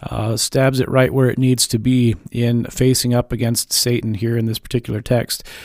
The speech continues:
As Christians, we ought to know God's word well enough to, uh, listen to it and apply it properly when the times arise, and to, to follow what it says. And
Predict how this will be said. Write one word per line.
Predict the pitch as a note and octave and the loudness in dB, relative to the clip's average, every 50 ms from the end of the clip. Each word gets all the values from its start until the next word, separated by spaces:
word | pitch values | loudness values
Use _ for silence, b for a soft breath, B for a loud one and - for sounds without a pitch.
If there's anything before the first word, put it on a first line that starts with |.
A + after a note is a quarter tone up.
| B B B B | B B B B
As | - B2 | -4 -4
Christians, | - - - G#3 - - - D3 D3 C#3+ B2 A#2 | 0 6 6 6 6 6 4 4 4 4 4 4
we | C#3+ D3+ | 4 6
ought | D3+ D3 | 6 6
to | C#3+ C#3 | 6 6
know | C#3 C3+ C3+ C3+ | 6 6 4 6
God's | C3 B2+ B2+ B2 B2 | 6 6 6 6 4
word | A#2+ B2+ C3 B2+ A#2 | 2 4 4 4 4
well | A#2+ A#2+ B2 B2+ | 4 4 4 6
enough | B2 B2 B2 B2 - - | 6 4 4 2 2 -2
to, | - - A#2+ A#2 A#2 A2+ G2+ B B B B B B B | -4 -2 0 0 0 0 -2 B B B B B B B
uh, | - A2+ A2+ | -2 0 0
listen | A2+ A#2+ C#3 C3 - - B2+ A#2 | 4 4 4 4 4 2 0 0
to | - - B2 B2+ | 2 2 4 4
it | C3+ C3+ - | 4 2 0
and | - B2 A#2 | -2 -2 -2
apply | A2+ - - - B2+ C3 C3 | -2 -2 -2 0 2 4 4
it | B2+ B2 - - - - | 4 2 0 -4 -14 -10
properly | - - - C3+ C3+ - - B2+ A#2+ A#2+ B2 B2 | -4 2 4 4 4 4 2 0 4 4 4 4
when | A#2+ A#2 A#2+ A#2 | 4 4 2 2
the | A#2 A#2 | 0 0
times | - - B2 A#2 A#2+ A#2+ A2+ A2 | -2 -2 0 0 0 0 0 0
arise, | G#2+ A2 A#2 A#2 A#2 A#2 A#2 A#2 A2 - - B B B B B B | 0 0 2 2 2 2 2 2 0 0 -4 B B B B B B
and | - - B2 B2 B2 B2 A#2+ | -4 0 2 2 2 2 0
to, | - - B2+ B2 B2 B2+ B2+ B2 - - - - | 0 0 0 2 2 2 2 0 -2 -8 -12 -8
to | - A#2+ | -8 -4
follow | - - A#2+ C#3+ D3+ D#3+ | 0 0 2 2 4 4
what | C#3+ C3+ C#3+ C#3+ | 4 4 4 4
it | - - | 2 0
says. | - F#3+ G3 D#4 F3 C3+ - - - - | 0 0 2 2 2 0 0 -2 -4 -4
And | - A#2+ A#2+ A#2+ A#2+ B2 A#2+ A#2+ | -4 -2 -2 0 0 0 -2 -4